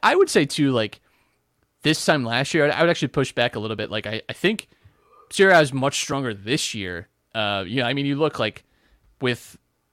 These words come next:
twenty-two points, which Juventus currently have, would have been good enough for, for fourth spot last year. Whereas,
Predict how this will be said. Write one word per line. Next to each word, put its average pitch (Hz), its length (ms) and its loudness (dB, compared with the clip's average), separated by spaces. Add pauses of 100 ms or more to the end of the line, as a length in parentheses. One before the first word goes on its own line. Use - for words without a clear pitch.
(800)
twenty-two 220 540 -2
points, 160 400 -4
which 120 140 -8
Juventus 113 400 -8
currently 98 340 -8
have, 120 340 -4
would 107 140 -8
have 104 60 -10
been 101 160 -12
good 127 180 -6
enough 110 240 -6
for, 95 380 -10
for 95 340 -14
fourth 113 400 -8
spot 101 400 -6
last - 320 -14
year. - 200 -20 (200)
Whereas, 101 300 -10